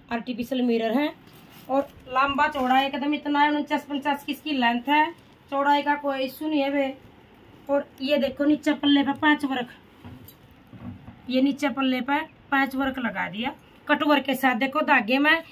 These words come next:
zero sequence attach करके Fancy look दे दी बे सूट पे।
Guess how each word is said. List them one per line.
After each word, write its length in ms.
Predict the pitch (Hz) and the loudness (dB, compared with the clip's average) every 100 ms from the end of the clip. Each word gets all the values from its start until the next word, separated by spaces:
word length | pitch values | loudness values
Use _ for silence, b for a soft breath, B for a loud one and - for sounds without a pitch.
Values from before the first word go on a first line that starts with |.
| B - | B -2
zero 220 | 285 330 | 2 4
sequence 480 | 330 294 320 311 285 | 2 -2 -2 -2 -2
attach 260 | 277 277 - | 0 -2 -2
करके 340 | 247 - 226 185 B B - | -8 -4 -4 -4 B B 2
Fancy 320 | 294 330 - | 4 4 2
look 240 | 339 349 285 | 0 -2 0
दे 140 | 269 | 0
दी 120 | 277 | 2
बे 160 | 294 247 | 2 0
सूट 260 | - 240 - | 0 -2 -2
पे। 160 | 220 | -8